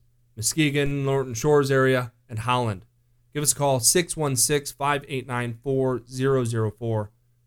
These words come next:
six one six, five eight nine, four zero zero four. You can always go on the web and go onto our website,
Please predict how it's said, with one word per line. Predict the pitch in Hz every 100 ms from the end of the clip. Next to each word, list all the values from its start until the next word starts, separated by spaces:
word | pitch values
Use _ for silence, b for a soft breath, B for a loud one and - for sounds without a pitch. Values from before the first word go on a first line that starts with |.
| -
six | - 190 185
one | 135
six, | - 123 107 - - _ _ _ _
five | - 135 131 - 147
eight | 139 131
nine, | 117 113 113 _
four | - 127 117
zero | 113 131 131 127 120
zero | 120 113
four. | 117 110 - _ -
You | 139
can | 170
always | 185 170
go | 160 170
on | 160 151
the | 139
web | 123 147 131 127 113 _ _ -
and | 135
go | 135
onto | 139 135
our | 127
website, | 123 135 131 120 110